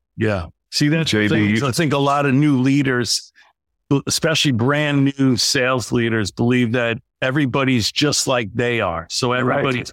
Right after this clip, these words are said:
Speaker 1: cookie cutter and they treat everybody the same. And then what you're really bringing out here is that every single player is completely different. You really gotta get to know those players in order to be able to motivate them.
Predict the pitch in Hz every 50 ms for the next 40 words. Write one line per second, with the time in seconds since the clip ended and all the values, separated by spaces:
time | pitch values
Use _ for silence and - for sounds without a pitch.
0 | _ _ - 160 - - 131 107 - - 120 117 117 117 113 107 113 120 117 104
1 | - - - 156 139 135 - 131 135 131 143 135 113 131 127 123 123 120 104 107
2 | 98 - - 135 131 127 123 110 104 107 107 113 117 123 143 151 147 143 151 147
3 | 139 143 143 135 131 113 - 135 135 127 131 127 120 123 127 131 139 120 107 120
4 | 110 104 104 104 104 101 - - 131 117 113 104 - - _ - - _ _ _
5 | _ - 151 156 156 160 151 170 175 170 151 - - 160 151 151 147 135 143 131
6 | 113 - - 143 135 127 131 120 104 92 98 - - _ _ _ - - 143 135
7 | - - - 151 147 120 - - - 151 165 165 165 160 160 151 147 131 117 113
8 | 139 131 135 - - 113 95 85 - 117 120 127 143 135 127 127 135 156 160 165
9 | 165 156 151 127 156 139 135 135 127 113 104 143 127 - - 135 131 131 131 127
10 | 117 123 120 101 - - - 147 139 135 135 120 110 98 98 - - _ _ _
11 | _ - 120 123 131 139 139 135 127 120 110 123 120 120 120 113 107 110 107 101
12 | 104 110 113 113 113 107 101 101 98 95 - - - 95 95 - -